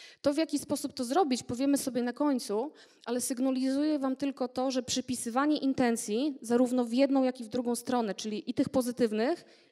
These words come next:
i negatywnych, jeżeli robimy to tak po prostu, nie robimy tego świadomie,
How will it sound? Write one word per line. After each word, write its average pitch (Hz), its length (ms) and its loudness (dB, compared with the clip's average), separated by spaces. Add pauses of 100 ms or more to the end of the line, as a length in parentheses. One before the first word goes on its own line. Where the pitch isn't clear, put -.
i 262 80 6
negatywnych, 247 880 2 (120)
jeżeli 254 540 4 (360)
robimy 240 400 2
to 254 100 -6
tak - 180 -8
po 254 100 -4
prostu, 190 680 -2
nie 226 140 2
robimy 247 320 4
tego 262 220 0
świadomie, 226 680 -2